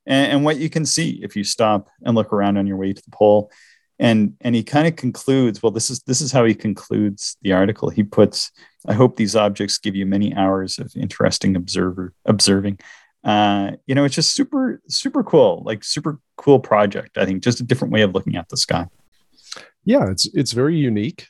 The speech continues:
Speaker 2: Um, and uh,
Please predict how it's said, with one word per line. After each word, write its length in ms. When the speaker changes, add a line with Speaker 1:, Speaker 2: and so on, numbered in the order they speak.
Speaker 2:
Um, 880
and 720
uh, 200